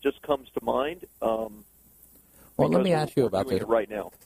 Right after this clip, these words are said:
Speaker 2: Let me ask you about this Harris book. I mean, did they approach you and say they already had the book written, or they just had an idea?
Speaker 1: Just an idea. Um, we, uh, we have seven full-time writers around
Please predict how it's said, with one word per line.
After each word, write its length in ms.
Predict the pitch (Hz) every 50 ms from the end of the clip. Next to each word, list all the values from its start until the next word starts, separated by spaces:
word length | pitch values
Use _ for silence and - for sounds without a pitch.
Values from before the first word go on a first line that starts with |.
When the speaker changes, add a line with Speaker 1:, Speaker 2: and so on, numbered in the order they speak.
| _ _ -
Speaker 2:
Let 120 | 135 156
me 100 | 156 135
ask 160 | 117 113 -
you 60 | - 95
about 160 | 92 90 -
this 160 | 87 76 -
Harris 280 | - 98 92 87 - -
book. 200 | - 76 71 - -
I 80 | 67 87
mean, 140 | 90 90 -
did 180 | - 107 95
they 120 | 110 110 113
approach 440 | 110 - - 120 107 110 - -
you 140 | - 110 107
and 160 | 104 90 87
say 380 | - - - 92 92 87 87 - _
they 120 | - 92 92
already 200 | 95 101 98 90
had 180 | - 101 92
the 60 | 87
book 240 | 80 82 101 101 - -
written, 320 | 92 95 101 - 131 127
or 180 | 110 87 85 85
they 220 | 85 90 90 92
just 220 | 90 - 90 -
had 180 | - 92 82 -
an 120 | 78 73
idea? 560 | 67 67 67 65 67 78 73 64 - - - - - _ _ _ _ _ _ _ - - - - _ _ _ -
Speaker 1:
Just 220 | - 180 180 -
an 60 | 190 175
idea. 360 | 175 170 170 165 175 143 101 _ _ _ _ _ -
Um, 500 | 117 120 120 120 117 117 110 110 107 104 _ _ _ _
we, 320 | - 123 135 135 139 135 127
uh, 80 | 120
we 160 | 117 127 139
have 100 | 143 131 - -
seven 260 | - 143 135 131 135 _
full-time 380 | - 147 135 - - 139 127 120
writers 380 | 120 117 120 123 127 131 123 -
around 400 | 110 113 113 117 123 123 123 120